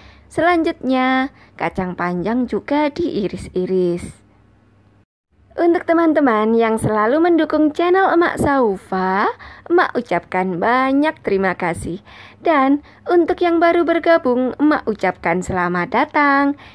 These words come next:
Jangan lupa like, komen, dan subscribe-nya ya, Bun. Terima kasih. Untuk bumbu tumis kacang panjang dan tempe ini, Emak memakai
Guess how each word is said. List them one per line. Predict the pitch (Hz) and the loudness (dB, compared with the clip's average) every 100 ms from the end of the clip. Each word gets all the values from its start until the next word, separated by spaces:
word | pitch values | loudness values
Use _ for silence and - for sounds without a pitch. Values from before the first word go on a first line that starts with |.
| - | -8
Jangan | - 381 392 381 | 0 2 4 2
lupa | 349 - 240 233 240 - - - | 0 0 0 0 -2 -8 -20 -6
like, | 165 165 156 - | -2 -2 -2 -4
komen, | 285 311 330 330 | 0 2 2 2
dan | 339 | 2
subscribe-nya | 339 330 - 302 302 277 254 | 0 -2 -2 -4 -2 -2 0
ya, | 196 | 0
Bun. | 185 190 427 - - - | 0 -2 -2 -6 -20 -2
Terima | 370 381 302 | 0 2 2
kasih. | - 190 185 190 180 180 175 202 - - - _ _ _ - - - _ _ _ _ _ _ | 0 -2 -2 -4 -4 -4 -6 -10 -20 -20 -20 _ _ _ -20 -20 -20 _ _ _ _ _ _
Untuk | - 311 311 349 - | -2 0 2 -2 -2
bumbu | 285 277 262 269 | 0 2 2 0
tumis | 269 302 311 320 - | 0 2 2 2 -2
kacang | 233 233 240 233 | -4 -2 -4 -2
panjang | 226 226 226 220 214 | -2 -2 -2 -2 -2
dan | 208 214 | -2 -2
tempe | 202 196 202 185 | -2 -2 -2 -2
ini, | 185 175 165 180 269 - - - - | -4 -4 -2 -2 -2 -4 -10 -20 -2
Emak | 294 330 - | 2 2 0
memakai | 233 214 160 - 170 170 180 240 | -2 0 -2 -4 -4 -2 -2 -2